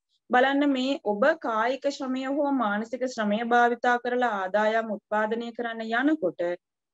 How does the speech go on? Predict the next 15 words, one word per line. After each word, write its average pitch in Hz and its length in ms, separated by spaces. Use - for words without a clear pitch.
කායික 269 380
ශ්‍රමය 262 380
කියලා 240 300
කියන 226 320
කොටස 240 400
අපිට 220 300
තියෙන්නේ 254 480
අපිට 208 300
ප්‍රමාණයක් 269 680
පමණයි 247 460
කායික 226 320
ශ්‍රමය 226 360
වැය 208 220
කරන්න 208 360
පුළුවන්. 175 320